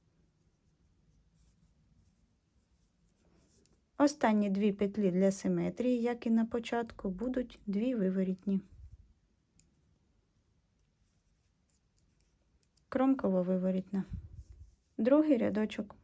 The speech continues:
Кромкову знімаємо, дві лицьові. Далі у нас ідуть дві виворітні, одна петля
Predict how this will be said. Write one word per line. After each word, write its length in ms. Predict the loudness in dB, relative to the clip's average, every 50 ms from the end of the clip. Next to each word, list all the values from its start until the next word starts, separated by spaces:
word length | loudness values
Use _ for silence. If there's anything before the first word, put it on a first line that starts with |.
| _ _ _ -20
Кромкову 680 | -4 2 4 4 4 4 2 -2 -6 -4 0 0 0
знімаємо, 680 | 2 2 2 2 2 2 0 -2 0 2 2 2 0 0 -6 _ _ _ _ _ -20 -20 _ _ _ _ -4
дві 300 | 0 2 4 6 6 6
лицьові. 760 | 4 2 0 -2 -4 -4 -4 -2 -2 -2 -2 0 0 0 -2 -2 -8 -16 -20 _ _ _ _ _ _ _ _ _ _ _ _ _ _ _ _ _ _ _ _ _ _ _ _ _ -20 _ _ _ _ _ _ _ _ _ _ _ _ _ _ _ _
Далі 400 | -4 0 2 2 4 4 4 2
у 40 | 2
нас 300 | 2 0 0 -2 -6 -8
ідуть 260 | -4 -4 -4 -4 -4
дві 220 | -6 -4 -2 -2
виворітні, 720 | -2 -2 -2 -2 -2 -2 -2 -2 -2 -2 0 0 0 0 -2
одна 360 | -2 -2 0 0 2 0 0 0
петля 680 | 0 -2 -4 -4 -2 -4 -2 -2 0 0 -2 -2 -4